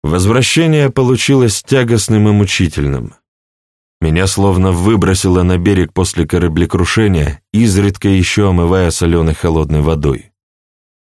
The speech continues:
И сквозь режущий свет удалось уловить гул голосов о чем-то со страстью спорящих. Не с первого раза мне удалось фокусироваться для того, чтобы разобрать слова.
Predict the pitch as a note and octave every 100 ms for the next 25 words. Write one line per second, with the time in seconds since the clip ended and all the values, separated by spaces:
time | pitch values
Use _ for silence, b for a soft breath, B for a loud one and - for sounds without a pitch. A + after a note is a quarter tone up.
0 | _ C#2+ - - C#3+ A2 A#2 C3+ G#2+ G#2+
1 | - G#2 - A2 C3 - F#2+ G2 G#2 G#2+
2 | - F#2+ G2+ A2+ F#2 D#2 G#2 G2+ F2 F#2+
3 | G2 - G#2+ F2 D#2 - F#2 E2+ D#2 -
4 | E2 - F2 - - E2 - - D#2 D2
5 | - - - _ _ _ _ _ _ _
6 | _ _ _ _ - D2 F2 - C3+ C3
7 | A2+ A2+ A#2 A#2+ F2+ F2+ E2+ E2 F2 F2+
8 | F2+ - E2 F2 - G#2 F#2 E2 - D2+
9 | D2+ D2+ E2+ G2 F#2+ - D#2 D#2 D#2 E2
10 | E2 D2+ - E2+ D#2 C#2+ -